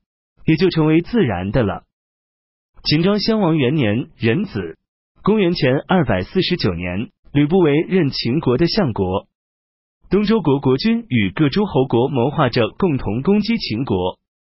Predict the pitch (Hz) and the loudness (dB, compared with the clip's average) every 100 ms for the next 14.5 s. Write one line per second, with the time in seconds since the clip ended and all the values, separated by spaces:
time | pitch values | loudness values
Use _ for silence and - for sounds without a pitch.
0 | _ _ - 202 202 214 131 143 175 226 | _ _ 0 0 2 2 2 0 -2 -2
1 | - 101 - 151 127 107 87 156 127 113 | -2 -6 -2 0 0 0 0 2 4 2
2 | - - 92 92 127 113 196 208 202 110 | 0 -6 -8 -4 -2 0 0 0 0 0
3 | - - 98 98 127 107 113 147 170 185 | -4 -6 -4 -2 0 0 0 0 0 -2
4 | - - _ _ _ - 170 180 208 220 | -4 -14 _ _ _ -2 0 2 0 2
5 | 226 208 123 135 190 196 - 220 220 147 | 2 2 0 2 0 -2 -2 -2 0 0
6 | 156 104 104 104 156 117 147 180 - _ | 0 0 0 0 2 0 -2 -4 -6 _
7 | _ _ _ _ _ _ _ - 202 202 | _ _ _ _ _ _ _ -2 0 2
8 | 165 - 123 165 - 214 - 98 117 147 | 0 0 0 0 0 -2 -2 -2 0 0
9 | 98 95 110 - _ _ _ _ - 208 | 0 -4 -8 -12 _ _ _ _ 0 2
10 | 190 170 180 - 87 - 117 - 170 - | 4 2 2 -2 -6 -4 -4 -2 -4 -2
11 | 180 95 82 - _ _ _ _ _ _ | -2 -2 -6 -16 _ _ _ _ _ _
12 | _ - 202 220 156 151 190 185 208 175 | _ -2 0 2 0 0 0 0 2 2
13 | 110 131 - 113 123 - 226 156 87 80 | 2 -2 -2 -2 -4 -2 0 0 -2 -6
14 | - 208 220 104 | -2 0 0 -2